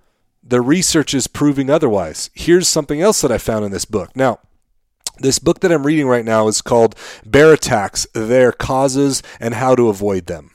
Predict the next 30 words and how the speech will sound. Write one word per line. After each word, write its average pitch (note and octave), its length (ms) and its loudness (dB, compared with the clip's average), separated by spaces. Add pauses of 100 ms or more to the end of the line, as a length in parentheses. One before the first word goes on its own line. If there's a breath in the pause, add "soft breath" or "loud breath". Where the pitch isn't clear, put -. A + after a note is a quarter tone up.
(480 soft breath)
And A#2+ 120 -2
it's - 160 0
by B2 580 4
a A#2+ 60 -2
man C#3 240 0
named C3+ 200 -4
Stephen C#3 440 -6
Herrero, G#2+ 640 -4
who A#2+ 280 0
is G#2 240 -4
easily C#3+ 720 -2 (320 loud breath)
the A#2 180 0
most B2+ 540 0 (100)
well-known C#3+ 840 0
bear A#2+ 340 0
expert A2 500 -6
in A2+ 120 -8
the G#2 60 -6
world. G2+ 340 0
He's C#3+ 200 -6
like, F3+ 320 0 (480 soft breath)
he's G3 240 0
like A#3+ 280 2
the F3 100 2
Michael D3+ 380 0
Jordan B2 640 0
of G#2+ 220 -6
bear G#2+ 220 -4
stuff. - 500 -10
<laughs> - 60 -2